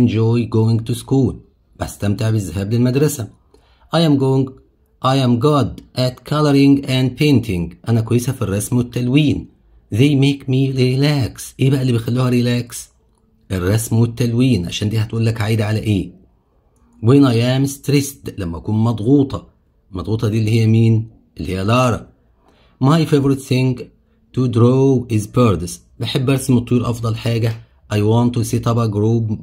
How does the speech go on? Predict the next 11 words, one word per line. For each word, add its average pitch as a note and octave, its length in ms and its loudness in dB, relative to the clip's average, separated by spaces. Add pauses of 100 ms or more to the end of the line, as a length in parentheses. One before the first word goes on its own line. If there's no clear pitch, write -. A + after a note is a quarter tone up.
(160)
who B2 320 2 (160)
love A2+ 320 2 (140)
art G#2 640 0 (220)
to G2+ 200 -2
share G#2 520 -2 (460)
our A2+ 260 2
ideas، B2 600 2 (120)
عايز G2+ 200 -4
أعمل G#2 320 -4
جروب G2 260 -2
بقى A#2+ 260 -2